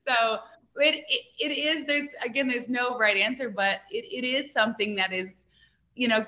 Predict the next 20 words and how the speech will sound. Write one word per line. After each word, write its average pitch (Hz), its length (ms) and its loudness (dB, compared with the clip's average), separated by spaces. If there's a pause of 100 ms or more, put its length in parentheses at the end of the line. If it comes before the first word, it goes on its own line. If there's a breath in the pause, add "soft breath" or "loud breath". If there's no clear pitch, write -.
(120)
kind 240 300 4
of 214 60 -2
difficult 240 520 -2
to 226 100 -8
navigate, 180 760 2
especially 180 460 -4 (260)
out 175 140 6
of 170 100 -6
something 180 380 -6
so 165 220 -4
intimate. 196 440 -2
But 190 260 2
I 220 440 10 (540 loud breath)
have 208 240 4
to 196 80 0
remind 175 340 0
myself 175 420 -2 (200)
who 202 160 0
it's 208 160 -6
about 180 640 0